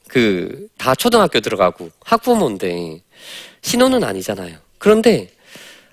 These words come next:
아내를 보면 사랑이 계속해서 부어지는 거예요. 끊임없이 "사랑해, 사랑해"라는 말을 하거든요. 이것은 일부러 하는 것이 아니라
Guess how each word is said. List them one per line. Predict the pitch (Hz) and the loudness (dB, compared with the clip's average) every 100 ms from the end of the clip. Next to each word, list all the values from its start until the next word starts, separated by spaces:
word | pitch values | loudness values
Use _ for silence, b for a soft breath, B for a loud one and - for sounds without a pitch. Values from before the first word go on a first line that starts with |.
| B _ - | B _ -2
아내를 | 220 254 254 240 214 190 135 113 165 214 | 2 4 6 6 6 4 2 0 4 4
보면 | 202 214 226 165 90 87 _ | 4 4 4 4 -2 -12 _
사랑이 | - - 226 254 254 247 | -12 -2 2 4 4 2
계속해서 | 190 - 151 - 175 | 0 -4 -4 -4 -4
부어지는 | 156 147 160 139 110 | -6 0 0 0 -4
거예요. | 104 92 85 85 _ b b b b b | -4 -8 -10 -14 _ b b b b b
끊임없이 | - 269 269 240 247 233 - B B B B _ | 2 4 4 4 2 0 0 B B B B _
"사랑해, | - - 226 220 208 180 95 - | -6 2 4 4 4 2 -2 -8
사랑해"라는 | - 208 208 208 214 202 165 156 | -2 4 4 6 6 6 4 4
말을 | 123 101 135 104 87 b b b b b _ _ | 2 2 2 2 -2 b b b b b _ _
하거든요. | - 185 180 147 107 135 185 _ _ - | -6 -4 -2 -4 -4 -4 -6 _ _ -4
이것은 | 220 247 247 196 - | 0 2 2 0 0
일부러 | 139 165 240 214 | -2 0 2 4
하는 | 214 | 4
것이 | 226 196 | 2 2
아니라 | 120 98 120 160 95 | 2 2 2 2 0